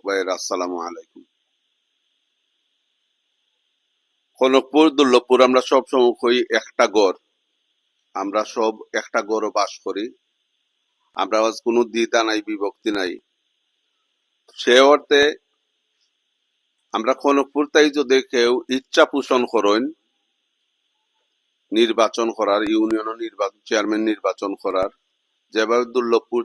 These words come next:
তাকেও সারা পাই আমরা, বা দুর্লভপুরের পঞ্চায়েত তথা যুব সমাজ প্রত্যেকের কাছে আমরা যাই, তারা কাছ থেকে আমরা সহযোগিতা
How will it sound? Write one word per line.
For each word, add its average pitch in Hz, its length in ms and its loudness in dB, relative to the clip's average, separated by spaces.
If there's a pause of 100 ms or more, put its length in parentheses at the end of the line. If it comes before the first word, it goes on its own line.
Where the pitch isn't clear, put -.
তাকেও 131 340 -6
সারা 107 300 -2
পাই 101 240 -4
আমরা, 104 260 -4 (1080)
বা 104 80 -2 (100)
দুর্লভপুরের 120 600 2 (100)
পঞ্চায়েত 117 500 0
তথা 113 260 0 (320)
যুব 110 140 -6 (160)
সমাজ 113 220 -2 (100)
প্রত্যেকের 110 460 -4
কাছে 107 260 -6
আমরা 101 260 -4
যাই, 98 180 -2 (120)
তারা 101 240 -4
কাছ 104 160 -10
থেকে 95 240 -4
আমরা 95 180 -4 (260)
সহযোগিতা 104 520 -2